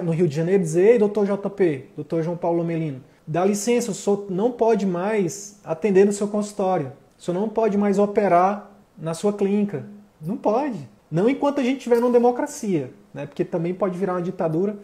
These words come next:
mas aí o J P vai pra outro lugar, a gente vai pra outros países, um país que tem democracia, a gente já vai, é, quando a gente aprende,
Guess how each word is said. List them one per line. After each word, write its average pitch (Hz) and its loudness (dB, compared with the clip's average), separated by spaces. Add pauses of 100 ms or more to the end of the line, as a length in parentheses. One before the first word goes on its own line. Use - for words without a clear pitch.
(140)
mas 180 0
aí 196 4
o 214 0
J 226 0
P 220 -2
vai 202 0
pra 196 -4
outro 185 -4
lugar, 151 -2
a 180 -4
gente 170 -10
vai 156 -2
pra 160 -6
outros 156 -8
países, 165 -4
um 147 -12
país 147 -6
que - -20
tem 147 -8
democracia, 143 -6
a 170 -2
gente 180 -8 (180)
já 147 0
vai, 160 4
é, 156 -2
quando 170 -6
a - 0
gente 165 -4
aprende, 220 -2